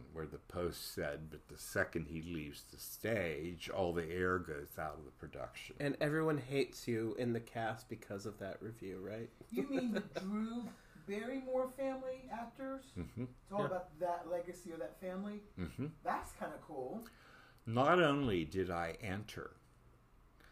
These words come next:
Speaker 1: with two Italian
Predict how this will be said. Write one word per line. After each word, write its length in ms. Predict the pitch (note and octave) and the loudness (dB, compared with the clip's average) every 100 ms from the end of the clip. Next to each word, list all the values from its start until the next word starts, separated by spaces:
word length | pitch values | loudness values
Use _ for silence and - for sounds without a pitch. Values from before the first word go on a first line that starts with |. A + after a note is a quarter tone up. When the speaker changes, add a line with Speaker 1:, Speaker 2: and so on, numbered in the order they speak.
| - - - - - | -20 -20 -20 -8 6
Speaker 1:
with 260 | F#2 - - - | 6 6 -6 -6
two 800 | - C#3 B2 G2+ D#2+ D2 E2 - - - - - - - - - - - - | 2 8 10 8 6 2 -2 -4 -10 -14 -16 -18 -18 -20 -20 -20 -20 -16 -10
Italian 1120 | - - - A#2+ A2 G#2+ A#2+ A#2 A#2 A2 A#2+ | -10 -8 0 6 8 8 6 4 2 -2 -4